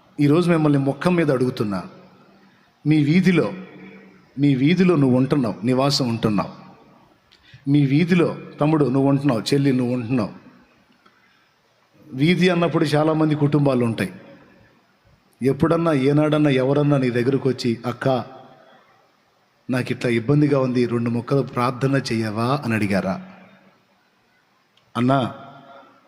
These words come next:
నాకు ఇలాంటి కండిషన్లో ఉన్నాను నేను, ఒక అడుగు మా ఇంటికి వచ్చి రెండు ముక్కలు ప్రార్థన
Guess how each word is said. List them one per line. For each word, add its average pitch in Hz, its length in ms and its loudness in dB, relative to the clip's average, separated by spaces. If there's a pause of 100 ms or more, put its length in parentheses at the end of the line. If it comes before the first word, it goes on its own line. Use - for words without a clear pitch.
నాకు 123 180 -4
ఇలాంటి 127 300 -4
కండిషన్లో 139 520 0
ఉన్నాను 123 320 -2
నేను, 117 300 -4 (440)
ఒక 117 200 -8
అడుగు 127 220 -2
మా 127 160 -2
ఇంటికి 131 320 -4
వచ్చి 123 200 -4
రెండు 117 200 -4
ముక్కలు 117 320 -6
ప్రార్థన 123 440 -6